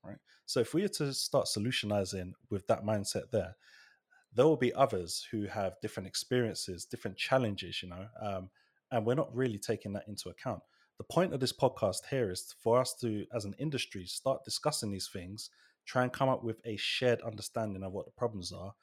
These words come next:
and try and think about what good solutions look like across the industry rather than just at HashiCorp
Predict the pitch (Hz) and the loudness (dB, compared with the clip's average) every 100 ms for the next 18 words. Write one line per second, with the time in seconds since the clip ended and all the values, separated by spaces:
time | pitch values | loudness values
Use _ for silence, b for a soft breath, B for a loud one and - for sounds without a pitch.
0 | b b _ 107 - 131 123 - 117 110 | b b _ -8 0 0 0 -2 -4 0
1 | - - 101 104 - - - 127 - - | 2 2 0 -4 -4 -18 -2 0 0 -2
2 | 123 123 107 95 98 - 98 95 - _ | 0 0 -2 -4 -6 -8 -8 -8 -12 _
3 | - - - 120 - 101 117 107 - 104 | -20 -18 0 0 0 -4 -4 -4 -6 -8
4 | 92 110 107 101 95 92 b b b - | -6 -6 -4 -6 -6 -10 b b b -4
5 | - 107 - 107 - - 107 95 | -2 -2 0 0 0 -4 -2 -2